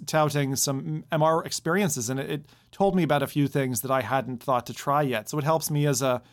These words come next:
as an informer for, you know, preparing for my next stream.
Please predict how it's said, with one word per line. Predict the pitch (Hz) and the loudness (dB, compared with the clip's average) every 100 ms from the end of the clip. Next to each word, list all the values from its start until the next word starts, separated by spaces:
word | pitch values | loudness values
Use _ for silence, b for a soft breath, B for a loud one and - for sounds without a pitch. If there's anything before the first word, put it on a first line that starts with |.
| b b | b b
as | 151 147 | -2 0
an | 139 | 0
informer | 135 117 139 135 127 117 | -2 -2 0 2 2 -2
for, | - 117 107 120 | -2 -4 -4 -4
you | 117 | -6
know, | 104 - | -6 -6
preparing | 135 127 120 113 | -4 -2 -2 -2
for | - | -4
my | 113 110 | -6 -4
next | 101 - - | -6 -8 -10
stream. | - 120 120 | -8 -4 -4